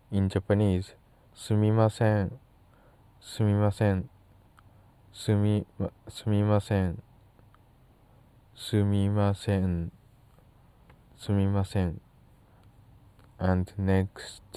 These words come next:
Goodbye, take care. In Japanese, さようなら、お元気で。さようなら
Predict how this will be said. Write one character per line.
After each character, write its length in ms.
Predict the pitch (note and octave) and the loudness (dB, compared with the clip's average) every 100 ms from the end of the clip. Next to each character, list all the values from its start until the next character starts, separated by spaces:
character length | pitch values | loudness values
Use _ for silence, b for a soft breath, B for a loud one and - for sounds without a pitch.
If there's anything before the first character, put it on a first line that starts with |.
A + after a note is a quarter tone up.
| - - - - b b b - | -20 -20 -20 -20 b b b -8
Goodbye, 840 | - G#2+ - - - G2 F#2 F2 G2 - _ _ - - _ - | 2 2 2 -2 2 4 4 0 -4 -12 _ _ -20 -20 _ -10
take 240 | - G2 F#2+ - - | -2 0 0 -8 -8
care. 540 | - G#2+ G2 F#2+ G2+ - _ - - b b b b b _ _ _ _ - - | 0 2 2 0 -4 -8 _ -20 -20 b b b b b _ _ _ _ -20 -4
In 180 | G2+ G2 | -2 0
Japanese, 840 | G2 - G2+ G2+ F#2 - - - - _ _ _ _ | -2 -2 0 0 0 -4 -12 -20 -20 _ _ _ _
さ 220 | - G#2 | -6 2
よ 240 | G2 G2+ G2+ | 4 6 4
う 20 | |
な 180 | G2+ G2 | 4 2
ら、 240 | G2+ G2 - - | 2 2 -4 -6
お 160 | G2 | -2
元 280 | G2 G#2+ G#2 | 2 2 2
気 180 | - F#2+ | -2 0
で。 280 | F#2+ F2+ F2+ _ _ _ - _ _ _ _ _ _ _ _ - - - - - - | 2 2 0 _ _ _ -20 _ _ _ _ _ _ _ _ -18 -16 -18 -18 -20 -20
さ 240 | - G#2 | -6 0
よ 260 | G#2 G#2+ G#2+ | 2 4 2
う 40 | |
な 160 | G#2+ G#2 | 2 2
ら 260 | G#2 G#2+ | 2 0